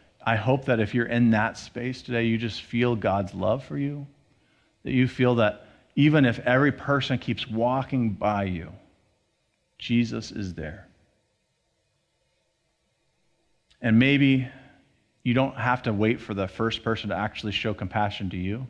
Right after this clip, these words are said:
You can appreciate Jesus, what he's done, and start walking, looking around so that nobody else has the experience that you had of being overlooked. And so how do we love our neighbors in this divided world?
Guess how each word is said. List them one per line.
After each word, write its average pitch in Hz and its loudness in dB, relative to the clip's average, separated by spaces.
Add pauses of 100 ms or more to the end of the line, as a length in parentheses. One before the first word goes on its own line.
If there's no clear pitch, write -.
(1700)
You 117 0
can 110 0
appreciate 113 0
Jesus, 117 -4 (300)
what 117 -2
he's 107 -2
done, 117 -4 (360)
and 101 -8
start 113 -4 (400)
walking, 123 0
looking 120 0
around 104 -2 (380)
so - -4
that 104 2
nobody 143 6
else 131 6
has 120 2
the 110 0
experience 113 -2
that 117 -10
you 104 -2
had 87 -8 (840)
of 101 -10
being 101 -2
overlooked. 87 -6 (3000)
And 117 -6
so 131 0
how 135 4
do 156 4
we 139 6
love 120 4
our 101 2
neighbors 90 -4
in 98 -4
this 92 -4
divided 87 -6
world? 87 -12